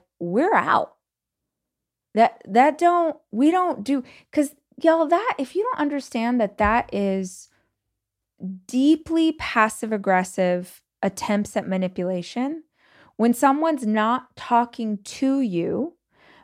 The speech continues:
but they're talking within earshot about something that they know that you are, that they know that you do, or that they know that you care about,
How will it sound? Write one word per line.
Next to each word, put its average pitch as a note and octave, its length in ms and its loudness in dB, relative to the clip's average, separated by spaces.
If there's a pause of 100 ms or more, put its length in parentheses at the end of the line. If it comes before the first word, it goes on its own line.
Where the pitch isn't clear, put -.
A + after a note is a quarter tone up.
but A#3 220 6
they're A3+ 160 4
talking A3+ 760 0
within D#4 560 0
earshot G3 680 -2 (260)
about A#3 340 6
something G3 760 -2 (300)
that G#3 180 0
they A#3+ 180 6
know C4 200 4
that A3+ 180 0
you F#3 260 -4
are, G#3+ 400 0
that A3+ 220 -2
they G#3+ 120 2
know G#3+ 220 0
that G3 140 -4
you F#3+ 180 -6
do, B3+ 460 -2 (260)
or G#3 140 2
that G3+ 240 2
they B3 220 4
know G3+ 500 4
that F#3+ 180 2
you A#3 240 -2
care G3+ 380 -2
about, D#4 480 0